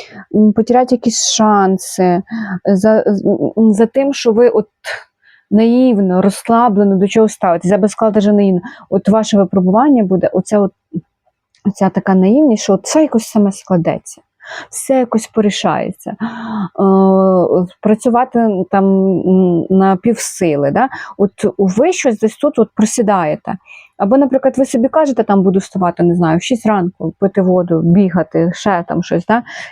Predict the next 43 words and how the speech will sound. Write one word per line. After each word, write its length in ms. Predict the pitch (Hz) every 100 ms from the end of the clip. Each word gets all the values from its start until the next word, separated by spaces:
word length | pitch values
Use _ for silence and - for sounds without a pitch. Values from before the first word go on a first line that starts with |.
| -
І 80 | 208
ви 100 | 254
цього 460 | 269 240 240 214
там 220 | 208 185
чуть-чуть 320 | 175 196 202 226
робите 460 | 254 220 - 196 -
і 200 | - 190
перестаєте 560 | 196 185 - 170 175
робити. 380 | 165 170 - -
От 160 | 196 196
вам 220 | 240 240
буде 380 | 208 196 185 - -
прям 220 | 196 190
випробування, 680 | 185 185 185 196 302 359 196
да? 220 | 190 269 - - 202
Це 140 | - 190
все 300 | - 226 240
структурувати 800 | - - - 196 185 202 208 196
і 120 | 185
зробити. 460 | 190 175 175 -
Диявол 440 | 165 175 208 185 185
теж 240 | 180 170 -
про 120 | 175
це. 300 | - 160 175 _ _ - - - -
Може, 240 | 269 294
тут, 180 | 277 226 233
звісно, 320 | 220 220 214
в 20 |
когось 340 | - 220 214 185
і 60 |
трошечки 520 | - 202 214 - -
як 160 | 196 -
алкоголь 440 | 190 - 202 233 285
програватися, 680 | 269 240 226 220 208 - 185
да? 240 | 185 226 226
От 160 | 190 -
це 120 | 202
може 220 | 208 202
бути 240 | 202 196
вашим 400 | 190 190 196 185
випробуванням. 680 | 180 185 175 175 175 170 165
Будьте 240 | 190 - 196
акуратні. 680 | - 202 180 - - 165